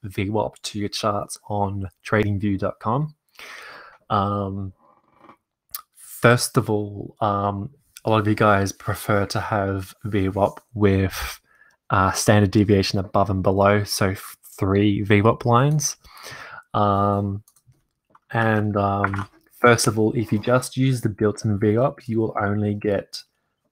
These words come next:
the one line. Um, so this is V wap for, for the one minute chart. And there is no option to add a standard deviation. Offset just moves it left and right.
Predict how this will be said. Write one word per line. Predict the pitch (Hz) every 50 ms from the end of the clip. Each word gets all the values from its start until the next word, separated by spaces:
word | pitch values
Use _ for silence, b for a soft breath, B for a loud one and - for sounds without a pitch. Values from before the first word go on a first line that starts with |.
| _ _ _ -
the | 117
one | 104 101 107 104 101 98 98
line. | 101 98 98 98 101 110 131 156 151 151 - _ _ _ - _ _ b b b b b b b b b b _ _ _
Um, | - 107 101 98 95
so | - 107
this | 98 107 101 - -
is | 107 95 98 98
V | - 110 98 98
wap | 98 98 101 95 - -
for, | - - - 104 101 98 98 101
for | - - - - 110 104 98
the | 101 107 98 98 98 98 98
one | 98 101 101 98 95 98 98
minute | 101 98 101 - -
chart. | - - - 104 117 139 151 - - _ _ _ B B B B B B B B B B B B B B _ _ _ _
And | 117 107 104 101 104 104
there | 107 104 104
is | 104 104 104
no | 110 107 104 104
option | 101 101 - - - - - 104 98 95
to | - 110
add | 101 101 98 98 95 95 95 - - - _ -
a | - 107
standard | - - 104 98 98 92
deviation. | 107 98 95 92 95 98 95 92 - - 101 98 98 - -
Offset | - 110 107 - - - 104 -
just | - 107 - -
moves | 104 101 98 -
it | 110 -
left | 110 101 98 - - -
and | 98 98 98
right. | 98 95 92 95 - -